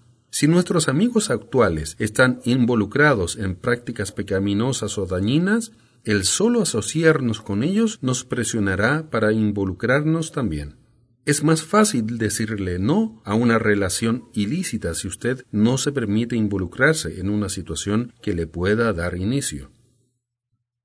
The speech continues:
Otra herramienta para vencer el pecado. ¿En dónde estamos entonces? Esto no niega la necesidad de ejercer el autocontrol, pero nos da otra herramienta poderosa para utilizar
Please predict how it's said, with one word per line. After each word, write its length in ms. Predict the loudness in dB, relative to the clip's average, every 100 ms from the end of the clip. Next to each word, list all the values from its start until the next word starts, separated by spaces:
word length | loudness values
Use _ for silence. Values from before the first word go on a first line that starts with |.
| _ _
Otra 320 | 0 4 6 6
herramienta 640 | 6 4 4 2 0 0
para 200 | 0 0
vencer 440 | 0 -2 0 2
el 120 | 2 -2
pecado. 480 | -4 -4 -6 -10 -18 _ _ _ _ _ _ _ _ _ _ _ _ _
¿En 240 | 2 4
dónde 280 | 4 4 4
estamos 500 | 2 0 0 0 -2 -2
entonces? 760 | -2 0 0 0 -4 -6 -10 _ _ _ _ _ _ 0
Esto 320 | 0 2 2
no 180 | 4 4
niega 420 | 4 4 4 4
la 140 | 4
necesidad 800 | 2 2 -2 -6 -2 0 2 0
de 220 | -4 -2 -2
ejercer 440 | -2 -4 -2 0
el 180 | 0 -2
autocontrol, 800 | -4 -4 -4 -4 0 0 0 -6 _ _ -4
pero 220 | -2 0
nos 280 | -2 0 2
da 240 | 2 2
otra 320 | 0 0 2
herramienta 520 | 2 2 2 0 -2 0
poderosa 560 | 0 2 0 -2 -4
para 160 | -4 -4
utilizar 680 | -4 -6 -6 -2 0 -2